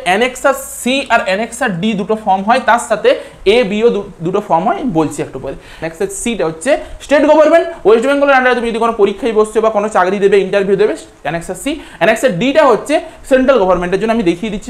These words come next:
ফর্মটা একটু পরে। এরপর শোনো, আমরা এখানে মধ্যে এবারে চলে আসবো residential certificate, এগুলো সব, এই যে এই জায়গাগুলো,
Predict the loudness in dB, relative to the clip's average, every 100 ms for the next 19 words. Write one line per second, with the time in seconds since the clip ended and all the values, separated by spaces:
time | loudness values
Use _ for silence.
0 | -6 -6 -2 -4 -4 -10 -10 -14 -20 -20
1 | -20 -20 _ _ _ 4 4 4 -2 -12
2 | -14 -8 0 2 4 2 2 2 2 2
3 | 0 0 0 2 2 4 2 4 2 2
4 | 2 2 2 4 2 2 2 2 2 -2
5 | -2 -2 0 0 -2 -6 -8 0 2 4
6 | 2 2 2 2 0 -2 -2 -2 0 4
7 | 4 4 2